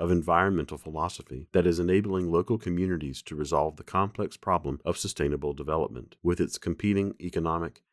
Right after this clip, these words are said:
environmental, and sociocultural interests. We need education systems that actively prepare young people with the social and cognitive skills to engage critically and imaginatively in ethical decision-making about complex issues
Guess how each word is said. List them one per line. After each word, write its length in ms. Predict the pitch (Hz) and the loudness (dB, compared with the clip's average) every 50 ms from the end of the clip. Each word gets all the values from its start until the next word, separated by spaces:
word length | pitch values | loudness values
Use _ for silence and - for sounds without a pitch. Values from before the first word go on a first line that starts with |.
| _ _ - | _ _ -8
environmental, 720 | 78 76 76 76 73 71 71 80 87 82 - 82 78 - - | -4 -2 -2 -2 -2 0 0 0 0 0 -2 -4 -6 -6 -6
and 140 | - 76 73 | -8 -8 -4
sociocultural 840 | - - 95 87 - - 90 87 - - 78 69 - - 78 78 - | 2 2 2 2 2 0 -2 -2 -2 -4 -6 -6 -4 -4 -6 -4 -2
interests. 600 | 90 90 85 - 69 - - - - - - _ _ _ _ _ | -4 -4 -4 -4 -8 -8 -10 -14 -18 -20 -20 _ _ _ _ _
We 140 | - 98 101 | 6 8 8
need 180 | 101 104 101 | 8 8 8
education 520 | 87 92 87 85 - - 95 92 - 90 82 | 6 4 2 2 2 0 0 2 0 -2 -6
systems 480 | - - 78 - - - - - - - - | -4 -6 -8 -10 -10 -14 -16 -16 -14 -6 -4
that 120 | 90 - | -4 0
actively 380 | - 85 87 - - 90 85 90 | 0 -2 -2 -2 -6 -6 -6 -6
prepare 400 | - - 82 - - 90 87 85 | -8 -8 -8 -2 0 2 2 2
young 260 | 85 85 85 90 95 | 2 2 2 2 0
people 360 | 90 - 78 71 - - - - | -2 -4 -10 -10 -12 -14 -14 2
with 280 | - 92 104 107 - | 6 6 6 6 4
the 100 | - 110 | -2 -6
social 420 | - - 95 90 - - 90 85 - - | 0 2 2 2 2 -2 -6 -8 -6 -8
and 120 | 73 71 | -8 -8
cognitive 440 | - - 82 85 - 92 87 85 82 | -4 -4 -4 -2 -2 -2 -2 -2 -4
skills 480 | - - - 85 78 69 64 62 - - | -6 0 2 4 4 4 2 -2 -6 -8
to 120 | - 80 | -4 -4
engage 440 | 78 78 76 - 76 76 78 - - | -4 -2 -2 -2 -2 -2 -2 -4 -2
critically 480 | - 104 98 101 - 101 101 98 101 - | 0 0 0 0 -2 -4 -4 -6 -6 -6
and 160 | - 87 90 90 | -4 0 2 2
imaginatively 800 | 90 87 92 92 87 85 80 71 - - - - - - - - - | 2 2 2 0 0 -2 -6 -10 -12 -14 -14 -14 -14 -14 -14 -8 -8
in 160 | - - - | -6 -4 -2
ethical 340 | - 82 - - - 95 90 | -4 -2 -2 -2 -2 0 -2
decision-making 840 | 90 92 - - 85 80 - 80 76 73 67 65 - 62 64 62 - | -2 -4 -6 -6 -6 -4 -4 -4 -2 -2 -4 -6 -8 -12 -14 -14 -14
about 300 | - 67 - 71 58 - | -10 -4 -4 -4 -4 -4
complex 500 | - - 87 85 87 - 95 92 - - - | -4 -2 -2 0 0 0 -2 -4 -4 -6 -8
issues 420 | - 104 - - 64 60 64 - | -8 -8 -6 -6 -6 -6 -8 -10